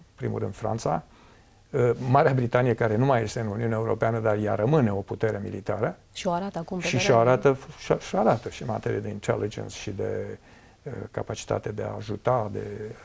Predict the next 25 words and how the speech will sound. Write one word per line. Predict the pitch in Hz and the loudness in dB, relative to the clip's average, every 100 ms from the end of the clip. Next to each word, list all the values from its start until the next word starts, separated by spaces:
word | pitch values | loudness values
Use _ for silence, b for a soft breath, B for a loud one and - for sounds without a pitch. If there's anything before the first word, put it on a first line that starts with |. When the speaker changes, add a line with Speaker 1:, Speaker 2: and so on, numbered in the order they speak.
| - | -14
Speaker 1:
uh, | 104 101 - _ _ - | -12 -12 -18 _ _ -6
pregătire, | 104 104 98 156 120 107 98 | -4 -4 -4 -2 -2 -2 -8
de, | 104 110 | -10 -6
în | 131 160 | 0 4
multe, | 190 117 98 113 | 4 4 0 -6
multe | 110 101 | -6 -6
privințe. | 107 - 107 104 - 127 | -10 -10 -12 -10 -8 -4
Aici | 175 190 - | -2 -2 0
vorbește | 156 151 120 131 135 135 135 | -2 -2 -2 -2 0 -2 -2
istoria | 117 - - 131 120 110 104 101 b b b b | -4 -4 0 0 0 -2 -4 -8 b b b b
de | 117 | -6
sute | 104 117 113 | -4 -4 -4
de | 107 107 | -2 -2
ani | 117 113 | -2 -4
a, | 110 _ _ _ _ _ - 415 | -8 _ _ _ _ _ -20 -18
a | 233 - | -16 -14
ceea | - 120 | -4 -2
ce | - 107 | -2 -4
a | |
fost | 104 113 - | -6 -10 -10
Imperiul | 107 107 101 98 | -10 -8 -8 -12
Britanic | 101 - 104 95 92 | -12 -14 -14 -14 -14
și | - - 95 92 95 - _ _ - | -16 -14 -14 -16 -20 -20 _ _ -20
diplomația | - - - 101 - 113 98 | -20 -16 -12 -12 -10 -10 -10
lor. | 95 | -14